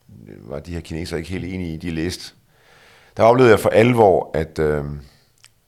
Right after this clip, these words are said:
at der findes mange dygtige mennesker ude i verden, og, mm, der skal noget til for at være den bedste her, ikke? Og der fandt jeg ud af, at jeg skal ikke nødvendigvis være den bedste, men jeg kan godt bruge det her til at, til noget andet.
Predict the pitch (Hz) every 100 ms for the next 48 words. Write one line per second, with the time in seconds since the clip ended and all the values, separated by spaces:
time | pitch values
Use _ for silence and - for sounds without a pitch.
0 | _ _ - 82 82 90 82 82 85 90
1 | 98 113 98 92 - 87 85 95 - 71
2 | 87 87 78 78 92 90 - - 78 78
3 | 78 - _ _ _ _ _ _ _ _
4 | _ 76 82 - _ _ _ _ _ _
5 | _ _ _ _ _ 98 92 101 107 117
6 | - 110 117 107 104 90 85 82 76 78
7 | - _ _ _ _ - 90 82 98 101
8 | 90 87 90 95 95 92 98 95 95 98
9 | 107 107 120 127 117 95 90 - 113 117
10 | - 85 80 78 87 - - 120 147 131
11 | 95 82 76 _ _ _ _ _ _ _
12 | - - 90 87 82 76 73 67 60 -
13 | _ _ _ _ _ - 95 85 73 82
14 | 98